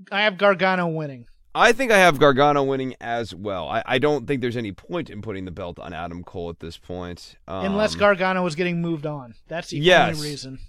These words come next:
Speaker 2: And, and you can tell a different type of Undisputed Era story that way. It does seem kind of weird to have the Undisputeds leaving this pay-per-view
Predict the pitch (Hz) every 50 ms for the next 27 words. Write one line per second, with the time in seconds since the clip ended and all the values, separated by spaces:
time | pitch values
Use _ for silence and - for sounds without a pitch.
0 | _ - 160 175 175 170 156 151 170 175 170 160 156 143 165 170 165 139 202 196
1 | 196 190 160 175 170 170 165 151 131 139 143 135 123 117 143 139 135 135 127 117
2 | - 120 117 117 113 - 117 104 92 82 110 113 107 104 - - 120 110 107 104
3 | - - 107 110 110 107 101 - - - 107 107 110 107 101 95 95 90 80 90
4 | 98 95 - - 127 113 127 120 123 123 113 104 - - 120 110 107 101 - 117
5 | 107 104 101 85 - 104 104 104 101 90 95 95 101 104 98 104 101 90 98 104
6 | 98 92 - - - 104 104 95 95 82 87 85 95 104 104 95 95 95 92 92
7 | 90 - - - 92 - - - 104 98 - - 98 78 90 92 92 92 92 92
8 | - -